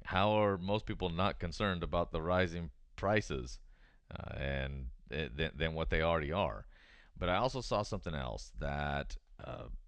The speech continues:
many Americans are saying that the grocery prices, or therefore inflation, the effect of inflation,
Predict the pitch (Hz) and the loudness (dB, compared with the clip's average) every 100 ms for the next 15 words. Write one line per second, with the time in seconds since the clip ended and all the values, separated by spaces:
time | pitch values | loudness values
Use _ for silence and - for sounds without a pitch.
0 | _ _ 76 87 101 120 101 85 76 73 | _ _ -6 0 0 2 0 2 2 2
1 | 82 95 - - - - 82 - 98 95 | -2 -4 -8 -16 -16 -2 -2 -2 -2 0
2 | 95 92 90 58 73 76 73 82 92 135 | 0 0 0 0 -4 -4 -4 -2 2 2
3 | - 107 82 76 71 - 85 - - 71 | 2 -2 0 0 0 -2 -4 -4 -4 -4
4 | 64 73 80 90 - 92 - 110 113 131 | -2 -2 -2 -2 -2 -4 -4 -2 0 0
5 | - 76 85 76 - 95 - 85 80 107 | -4 -4 -2 -2 0 -2 -2 -4 -4 -2
6 | 110 - 76 73 | -2 -2 -4 -6